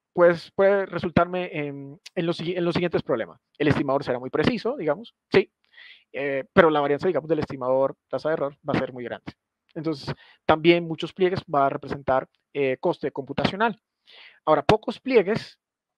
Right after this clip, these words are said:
eh, digamos, dos pliegues, por ejemplo, ¿sí? Reduce el tiempo de cálculo, eso sí, pero la varianza del estimador será pequeña y el sesgo del estimador va a ser grande.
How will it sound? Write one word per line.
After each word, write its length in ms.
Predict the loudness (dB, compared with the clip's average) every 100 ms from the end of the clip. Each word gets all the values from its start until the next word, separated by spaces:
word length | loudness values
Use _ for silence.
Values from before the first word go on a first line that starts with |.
| _
eh, 320 | -12 -10 -12 -6
digamos, 460 | 0 0 0 -4 0
dos 200 | 0 2
pliegues, 280 | 4 2 2
por 100 | -6
ejemplo, 300 | -10 -12 -18 -18
¿sí? 140 | -20 -20 _ -20 -20 -20
Reduce 520 | 2 8 8 8 4
el 140 | 2
tiempo 320 | 4 4 4 2
de 80 |
cálculo, 460 | 4 2 0 -10 -14 _ _ _ _ _
eso 240 | -4 -4 -4
sí, 220 | -8 -10 _ _ _
pero 180 | 2 4
la 100 | 6
varianza 300 | 4 4 0
del 80 | -2
estimador 400 | -2 -2 -2 -4
será 180 | -4 -6
pequeña 420 | -2 -2 0 -2
y 60 | -4
el 80 |
sesgo 300 | -2 -4 -2
del 80 | -2
estimador 420 | -2 -4 -6 -6 -4
va 160 | -4
a 60 | -4
ser 160 | -4
grande. 260 | -12 -14 -16